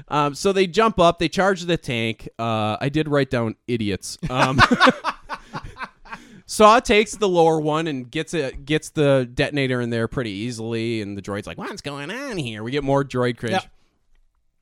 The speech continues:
Speaker 1: So Saw does his job, and then we see Lux. Lux goes up there. He opens the top hatch.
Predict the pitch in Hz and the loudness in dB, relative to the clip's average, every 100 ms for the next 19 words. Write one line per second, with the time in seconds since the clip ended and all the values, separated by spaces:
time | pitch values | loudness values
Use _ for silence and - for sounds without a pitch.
0 | _ _ _ _ - 175 151 135 _ _ | _ _ _ _ -2 4 4 2 _ _
1 | - 247 269 240 185 190 151 147 139 139 | 0 2 4 2 4 2 2 4 4 4
2 | 156 185 190 196 147 131 - - - _ | 0 -2 -4 -4 -4 -4 -4 -10 -16 _
3 | _ - 240 - - 240 175 156 165 156 | _ -2 0 0 0 2 4 2 0 0
4 | 131 180 269 226 196 - 127 131 - 90 | 0 0 -2 -4 -6 0 2 2 -2 -6
5 | - - | -8 -14